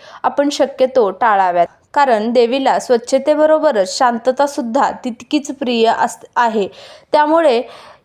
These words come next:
या दिवसामध्ये तुम्ही या गोष्टीचं, नियमांचं पालन अवश्य करावं लागेल. पुढचा नियम सांगायचा झाला तर नवरात्रीच्या नऊ दिवसांमध्ये आपल्या दारामध्ये कोणीही गाय, कुत्री, मांजर असे कोणी आले असेल,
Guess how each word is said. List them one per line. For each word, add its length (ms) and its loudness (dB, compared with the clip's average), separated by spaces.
या 320 4
दिवसामध्ये 720 0
तुम्ही 480 -2
या 160 0
गोष्टीचं, 800 0
नियमांचं 800 0
पालन 300 0
अवश्य 500 -2
करावं 420 0
लागेल. 400 -4
पुढचा 340 0
नियम 360 0
सांगायचा 560 0
झाला 380 0
तर 220 -2
नवरात्रीच्या 680 0
नऊ 260 2
दिवसांमध्ये 720 -2
आपल्या 320 2
दारामध्ये 680 0
कोणीही 460 0
गाय, 440 2
कुत्री, 640 -6
मांजर 580 0
असे 260 0
कोणी 240 0
आले 280 0
असेल, 400 0